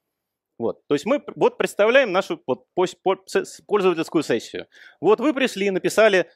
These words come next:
«носки» в магазине, вам показали товары А, Б, С, Д. Вы решили, что, «Хм, товар Б мне нравится», вы на него кликнули.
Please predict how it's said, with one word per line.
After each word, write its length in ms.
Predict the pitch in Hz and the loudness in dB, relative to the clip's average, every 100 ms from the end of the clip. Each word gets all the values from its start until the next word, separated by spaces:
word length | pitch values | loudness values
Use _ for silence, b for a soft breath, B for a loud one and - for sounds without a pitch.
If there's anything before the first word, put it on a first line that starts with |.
| - | -4
«носки» 580 | 110 277 - - 156 123 | 4 4 2 -10 -4 -2
в 60 | |
магазине, 500 | 127 127 123 120 113 | 0 2 2 0 2
вам 160 | 240 285 | 2 2
показали 420 | 208 190 190 151 | 2 4 4 2
товары 380 | 151 160 139 185 | 2 4 4 6
А, 120 | 269 | 4
Б, 200 | 175 208 | 4 0
С, 180 | - 175 | 2 0
Д. 260 | 127 117 - B B B | 4 2 0 B B B
Вы 160 | 123 285 | -2 0
решили, 360 | 269 254 165 | 0 0 -2
что, 180 | 143 139 | -2 -4
«Хм, 420 | 127 254 247 135 | -2 0 0 -2
товар 300 | 110 131 240 165 | -2 2 4 4
Б 140 | 240 | 2
мне 120 | 202 | 2
нравится», 400 | 151 135 123 - | 2 2 2 -2
вы 80 | 240 | -2
на 40 | 247 | 2
него 180 | 196 | 2
кликнули. 500 | 160 147 - 113 117 | 2 -2 -4 -6 -6